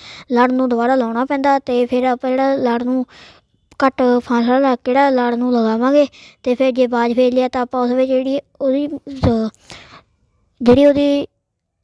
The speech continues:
ਫਾ-, ਜਿਹੜਾ ਉਹਦਾ ਫਾਸਲਾ ਜਿਹੜਾ ਉਹ ਆਪਾਂ ਸੈੱਟ ਕਰ ਲੈਣਾ ਤੇ ਆਪਾਂ ਬਾਕੀ ਭਾਗ ਦੀ ਵੀਡੀਓ ਆਪਾਂ ਸੈਟਿੰਗ ਕਰ ਲੈਣੀ ਹੈ।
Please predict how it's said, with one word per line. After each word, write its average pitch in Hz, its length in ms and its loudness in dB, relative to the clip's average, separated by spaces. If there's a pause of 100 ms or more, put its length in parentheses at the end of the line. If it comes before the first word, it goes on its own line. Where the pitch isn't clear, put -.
(160)
ਫਾ-, 269 200 -6
ਜਿਹੜਾ 269 200 2
ਉਹਦਾ 302 120 4
ਫਾਸਲਾ 240 440 0
ਜਿਹੜਾ 269 160 0
ਉਹ 294 60 4
ਆਪਾਂ 277 160 -4
ਸੈੱਟ - 220 -6
ਕਰ 226 160 -4
ਲੈਣਾ 262 340 -2 (120)
ਤੇ 233 260 0 (720)
ਆਪਾਂ 247 220 2
ਬਾਕੀ 247 280 -2
ਭਾਗ 269 160 4
ਦੀ 269 120 2
ਵੀਡੀਓ 262 240 2
ਆਪਾਂ 277 180 0
ਸੈਟਿੰਗ 254 320 -2
ਕਰ 220 160 0
ਲੈਣੀ 240 280 2
ਹੈ। 294 140 4